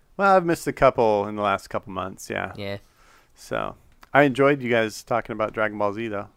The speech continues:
Speaker 2: Thank you.
Speaker 1: You guys were good.
Speaker 2: Did you listen to the Ladybug episode?
Speaker 1: Not yet.
Speaker 2: Sure.
Speaker 1: Not yet. I'm still behind on my podcast right now. I'm, I'm usually one or two days behind on podcasts. So, since that one came out on Friday,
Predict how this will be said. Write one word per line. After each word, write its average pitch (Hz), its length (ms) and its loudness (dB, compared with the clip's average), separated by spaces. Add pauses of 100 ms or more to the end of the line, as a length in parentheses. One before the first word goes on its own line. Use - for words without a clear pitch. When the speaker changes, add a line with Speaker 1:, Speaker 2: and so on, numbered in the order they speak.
(160)
Speaker 2:
Thank 339 240 -10
you. 101 300 -6
Speaker 1:
You 117 80 -20
guys 110 220 -8
were 110 60 -8
good. 107 260 -8
Speaker 2:
Did 135 100 -8
you 139 80 -2
listen 135 220 -4
to 127 60 -4
the 120 40 -4
Ladybug 127 380 -4
episode? 180 460 -6 (140)
Speaker 1:
Not 147 200 4
yet. 120 240 4 (280)
Speaker 2:
Sure. 107 200 -10
Speaker 1:
Not 113 160 -8
yet. 104 280 -10
I'm 107 480 -8 (300)
still 120 400 0
behind 110 340 0
on 101 80 -4
my 101 120 0
podcast 98 520 -2
right 101 140 -6
now. 98 100 -6
I'm, 131 180 0
I'm 156 180 -2
usually 208 560 -2
one 160 260 4
or 147 60 2
two 147 160 0
days 127 240 4
behind 104 680 -2
on 107 220 -6
podcasts. - 840 -4
So, 101 320 -2
since 113 220 -10
that 131 100 4
one 127 100 -4
came 131 160 -6
out 117 80 2
on 110 120 -2
Friday, 113 540 2